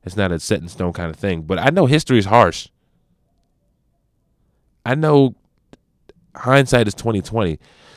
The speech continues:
but how will history look at LeBron if he doesn't win in L A? Or at least doesn't make them, didn't even get them to the final. Let's say Golden State is just so powerful and they just can't put a team together to beat Golden State. How will history look at LeBron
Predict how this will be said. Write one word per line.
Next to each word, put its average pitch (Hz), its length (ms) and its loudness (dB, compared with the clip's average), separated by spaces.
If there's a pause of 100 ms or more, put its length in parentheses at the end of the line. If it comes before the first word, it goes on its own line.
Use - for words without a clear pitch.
(160)
but 123 220 4 (840)
how 156 140 4
will 180 100 8
history 147 260 2
look 123 140 0
at 113 60 0
LeBron 101 280 2
if 90 60 -4
he 95 60 -6
doesn't 92 200 0
win 90 120 0
in 82 80 -2
L 78 180 0
A? 73 200 -6 (280)
Or 131 120 6
at 120 60 6
least 143 180 2
doesn't 123 180 4
make 113 220 2
them, 95 360 0 (460)
didn't 180 240 2
even 151 220 2
get 127 200 -2
them 117 120 -6
to 131 120 2
the 110 100 0
final. 90 260 -4
Let's 139 120 -4
say 143 120 2
Golden 110 280 -2
State 95 260 -2
is 90 120 -4
just 92 260 -8
so 107 180 -2
powerful 92 600 -4 (760)
and 120 120 0
they 131 60 4
just 123 180 -4
can't 135 240 -4
put 123 120 2
a 104 40 -8
team 113 180 -2
together 104 280 2
to 90 80 -2
beat 95 220 -4
Golden 85 280 -6
State. - 300 -20 (1120)
How 160 180 2
will 170 80 6
history 147 260 0
look 131 180 2
at 120 60 0
LeBron 113 400 2